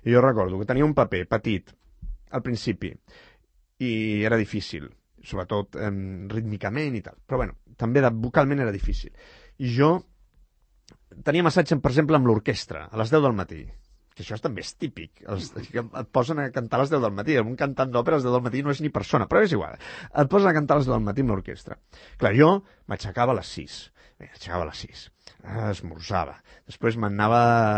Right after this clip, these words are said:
a fer una caminada, respirar, oh, vocalitzar,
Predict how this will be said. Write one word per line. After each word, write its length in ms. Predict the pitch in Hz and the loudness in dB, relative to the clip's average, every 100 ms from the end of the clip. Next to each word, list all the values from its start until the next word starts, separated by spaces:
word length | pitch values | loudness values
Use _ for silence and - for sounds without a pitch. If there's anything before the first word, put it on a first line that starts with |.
| 104 | 0
a 80 | 104 | -2
fer 120 | 120 | -4
una 160 | 123 110 | -2 -4
caminada, 460 | 95 90 90 82 87 | -4 -4 -4 -6 -10
respirar, 540 | 87 - 90 92 82 - - _ | -14 -14 -6 -4 -4 -8 -20 _
oh, 380 | - 82 - 87 - - _ 113 | -18 -16 -14 -14 -16 -20 _ -10
vocalitzar, 560 | 104 95 87 110 95 | -8 -8 -4 0 2